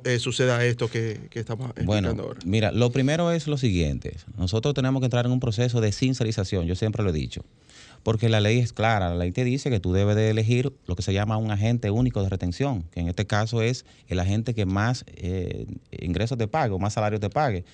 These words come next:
Speaker 2: Tú debes de elegirlo, pero si tú le dejas esa opción al asalariado, él no lo va a hacer. Entonces, lo que yo entiendo acá es que la D G I debe de buscar una, una, una herramienta en donde el tema de la agente de retención sea más simple. Es decir,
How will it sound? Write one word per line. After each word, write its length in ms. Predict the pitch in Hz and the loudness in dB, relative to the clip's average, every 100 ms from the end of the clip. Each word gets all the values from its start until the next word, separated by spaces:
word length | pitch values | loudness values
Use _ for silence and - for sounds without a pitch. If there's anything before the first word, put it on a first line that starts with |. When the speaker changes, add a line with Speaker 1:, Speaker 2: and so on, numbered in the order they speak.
| - - - - | -20 -20 -10 2
Speaker 2:
Tú 120 | 139 | 4
debes 160 | 143 139 | 4 2
de 60 | |
elegirlo, 480 | 123 110 147 101 92 | 2 4 2 2 2
pero 440 | 135 131 127 143 | 4 2 2 -6
si 140 | - 95 | -6 -6
tú 160 | 101 | 0
le 80 | 117 | 2
dejas 320 | 123 127 123 | 2 4 4
esa 160 | 120 123 | 2 0
opción 540 | 113 - 131 107 117 - _ - _ | 0 0 0 0 -6 -12 _ -20 _
al 260 | - - 95 | -12 -6 -2
asalariado, 520 | 104 113 117 123 120 | 0 2 2 2 2
él 40 | 143 | 0
no 80 | |
lo 80 | 143 | 0
va 100 | 135 | 0
a 40 | 120 | 0
hacer. 360 | 147 139 90 - - - | 0 0 -2 -8 -20 -20
Entonces, 280 | - - 117 | -8 -2 0
lo 80 | 110 | 2
que 80 | 107 | 2
yo 60 | |
entiendo 260 | 113 127 131 | 2 2 2
acá 180 | 127 127 | 0 0
es 60 | |
que 80 | 123 | 0
la 100 | 107 | 2
D 140 | 107 | 4
G 80 | 120 | 4
I 40 | 113 | 4
debe 180 | 110 | 2
de 60 | 113 | 2
buscar 300 | 113 110 110 | 0 -2 -2
una, 260 | 113 110 104 | 0 0 0
una, 280 | 104 95 | -2 -2
una 140 | 95 101 | 0 0
herramienta 640 | 113 113 117 101 92 110 - - - | 2 2 2 2 0 -6 -10 -20 -4
en 180 | 92 92 | 0 2
donde 260 | 104 104 104 | 2 2 2
el 100 | 92 | 0
tema 260 | 113 135 | 0 2
de 80 | 135 | 0
la 40 | |
agente 240 | 120 123 123 | 2 0 0
de 40 | |
retención 440 | 123 123 107 107 95 | 0 0 0 0 0
sea 140 | 104 | 0
más 180 | 110 95 | -2 -2
simple. 460 | 120 117 90 85 | 0 2 0 -2
Es 60 | 90 | -2
decir, 340 | 98 110 90 | -2 -2 -4